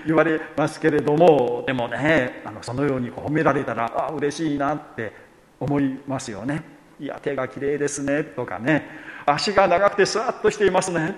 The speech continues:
とか言われたら、もう天に昇るような嬉しい気もありますけれども、言われたことが一度もないですけれども、でも褒められたどこかですね、何か褒められたら、その部分だけじゃないですね。もう存在そのものがこう、喜びになるですね。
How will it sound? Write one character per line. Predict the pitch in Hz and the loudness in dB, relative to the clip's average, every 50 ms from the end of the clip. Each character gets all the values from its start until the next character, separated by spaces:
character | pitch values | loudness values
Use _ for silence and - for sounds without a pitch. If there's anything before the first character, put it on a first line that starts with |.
| - - | -4 0
と | - 175 | 2 2
か | 165 156 139 | 4 4 2
言 | 143 131 123 | 0 0 0
わ | 135 | 0
れ | 143 139 | 0 0
た | - | 0
ら、 | 123 127 123 123 | 0 0 0 0
も | 127 123 120 117 117 113 113 | 0 0 0 0 0 0 -2
う | 120 | -2
天 | - - 175 170 | -2 0 0 0
に | 160 139 139 139 127 - - - - | 0 0 0 0 -2 -4 -6 -6 -4
昇 | 147 151 123 151 | -2 0 0 0
る | 143 139 | 0 0
よ | 135 117 110 | 0 -2 -2
う | |
な | 113 120 127 120 | -4 -4 -4 -4
嬉 | 120 139 127 - - - - | -4 -4 -4 -2 -2 -4 -4
し | 147 | -4
い | |
気 | - - | -4 -2
も | 147 151 | -2 0
あ | |
り | 151 147 | 0 2
ま | 147 147 | 0 0
す | - - | 0 0
け | - 160 | 0 2
れ | 139 131 | 2 2
ど | 127 | 0
も、 | 123 120 | -2 -2
言 | 127 123 | -2 -2
わ | 123 | -2
れ | 123 123 | -2 -2
た | 131 | -4
こ | 113 | -6
と | - 120 | -8 -8
が | 95 101 | -8 -8
一 | 107 - 117 | -8 -8 -8
度 | 104 | -8
も | 127 - | -6 -4
な | - 120 - - | -4 -4 -4 -2
い | |
で | 127 - | -4 -6
す | - - | -6 -6
け | - - 156 | -6 -4 -4
れ | 147 | -4
ど | 107 127 | -2 -2
も、 | 120 123 131 123 - - - - 302 294 220 - | -2 -2 -2 -2 -4 -6 -6 -6 -6 -4 2 6
で | 226 | 6
も | 247 190 - | 6 6 4
褒 | - - 202 220 | 4 6 6 8
め | 254 254 | 8 8
ら | 247 247 | 8 8
れ | 226 196 | 8 8
た | 165 147 143 | 6 4 6
ど | 123 202 247 | 6 6 8
こ | 262 220 | 8 8
か | - 156 - | 8 6 4
で | 110 113 | 2 0
す | - 208 | 0 0
ね、 | 185 | 2
何 | 147 160 214 214 190 | 4 4 4 4 4
か | - 165 | 2 2
褒 | 170 180 190 | 4 2 2
め | 208 220 226 | 4 4 4
ら | 220 | 4
れ | 214 208 | 4 2
た | 202 - 170 | 4 4 4
ら、 | 165 131 107 - - - - | 4 4 4 0 -6 -12 -2
そ | - - 262 | 2 6 8
の | 269 269 | 8 8
部 | 247 269 | 8 8
分 | 262 240 175 147 | 6 4 2 2
だ | 139 135 | 0 -2
け | 170 | -2
じ | 190 - | 0 0
ゃ | 127 127 | 0 0
な | 139 131 | 0 0
い | 123 | -2
で | 104 | -2
す | - - | -4 -6
ね。 | 123 123 - - - - | -6 -6 -6 -8 -2 2
も | 170 170 147 | 4 4 4
う | |
存 | 131 - - 247 269 269 277 | 6 8 10 10 10 10 8
在 | 240 262 247 233 | 8 8 8 8
そ | - 202 226 | 6 6 6
の | 247 269 | 6 6
も | 269 262 269 | 6 8 8
の | 254 226 | 8 8
が | 180 143 117 | 8 8 6
こ | - 131 123 120 117 110 - - - - - - - | 4 2 0 0 0 -4 -6 -10 -14 -18 -18 -12 -8
う、 | 135 | -6
喜 | 139 131 120 117 120 113 | -4 -4 -4 -4 -6 -8
び | 110 117 | -8 -8
に | 110 113 117 120 | -8 -6 -6 -4
な | 123 117 117 | -4 -4 -4
る | 110 110 - - - - - - _ _ _ _ _ _ _ _ _ | -6 -8 -12 -16 -20 -20 -20 -20 _ _ _ _ _ _ _ _ _
で | - | -20
す | - - | -12 -10
ね。 | 135 139 143 156 | -8 -8 -8 -10